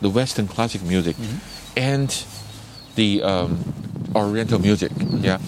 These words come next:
Speaker 1: or even t-, talking about jazz music. Jazz mu-,
Speaker 2: Mm-hmm.
Speaker 1: jazz musicians, they don't play with music.
Speaker 2: That's true.
Speaker 1: They, they improvise.
Speaker 2: So, but that means this, uh, this classical Western music will always be Western music.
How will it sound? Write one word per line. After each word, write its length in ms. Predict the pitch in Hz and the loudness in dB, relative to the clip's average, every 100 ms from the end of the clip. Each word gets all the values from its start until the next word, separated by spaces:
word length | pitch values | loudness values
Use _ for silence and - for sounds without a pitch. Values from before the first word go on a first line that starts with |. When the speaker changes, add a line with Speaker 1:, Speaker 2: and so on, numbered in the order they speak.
| - | -2
Speaker 1:
or 140 | 123 160 | 0 4
even 240 | 226 294 | 4 4
t-, 160 | - 185 | 0 -4
talking 240 | - 170 | 0 2
about 160 | 156 113 | 2 0
jazz 340 | - 117 110 - | 0 0 0 0
music. 300 | 90 80 - | 0 0 0
Jazz 220 | 151 117 | 0 2
mu-, 100 | 160 | 0
Speaker 2:
Mm-hmm. 380 | - - - - | -2 -8 -12 -2
Speaker 1:
jazz 200 | 185 - | 0 2
musicians, 520 | 120 160 - 85 - | 2 2 0 -2 -2
they 140 | 104 101 | 0 2
don't 200 | 123 - - - - - - | 2 -2 -10 -6 -6 -6 -10
play 340 | - 117 85 - - - - - - - - - | 0 2 2 -2 -6 -4 -2 -2 -2 -4 -6 -4
with 200 | 110 107 | 0 2
music. 260 | 143 233 - - - - | 2 0 0 -4 -8 -8
Speaker 2:
That's 120 | 156 | -8
true. 160 | - 123 | -6 -4
Speaker 1:
They, 220 | - 185 | -2 2
they 160 | 160 | 2
improvise. 540 | 254 302 254 82 - - | 2 4 4 4 -2 -8
Speaker 2:
So, 60 | - - - | -10 -16 -4
but 100 | 131 | -2
that 120 | 139 | 2
means 220 | 151 180 | 2 2
this, 300 | - 131 - | 0 0 0
uh, 240 | 131 113 113 | 0 2 2
this 220 | 110 107 | -2 -4
classical 460 | - 139 185 156 131 | 0 0 0 0 0
Western 520 | 123 - 123 113 120 | 0 0 0 0 -2
music 500 | 151 123 139 135 123 | -4 0 2 0 -2
will 100 | 139 | -4
always 300 | - 143 147 - | -2 -2 -2 -4
be 200 | 135 165 | -6 -4
Western 340 | 165 - 104 | -4 -4 -6
music. 400 | 98 90 95 - | -4 -6 -8 -12